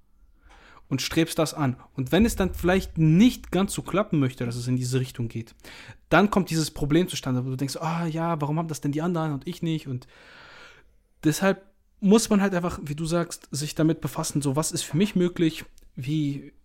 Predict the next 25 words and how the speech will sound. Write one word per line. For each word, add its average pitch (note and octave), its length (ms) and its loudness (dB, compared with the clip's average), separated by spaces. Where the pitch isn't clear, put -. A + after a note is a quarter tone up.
wie C#3+ 200 -6
entwickelt D3+ 380 -4
sich - 160 -8
mein C#3+ 160 -2
Körper, C3+ 300 -4
wie, D3 160 -4
wie D3 180 -12
stre-, - 240 -6
wie G3+ 500 2
reflektieren, G3 680 2
wie E3+ 180 -2
sehr F3 220 0
strenge F3+ 280 -4
ich E3+ 120 -8
mich F3+ 200 -2
auch - 140 -4
dafür C#3 320 -6
an, G#3 140 0
um C#3+ 160 0
das B2+ 180 -6
zu - 120 -8
erreichen, B2+ 440 -6
was A2 200 -10
ich, - 120 -20
äh, A2 360 2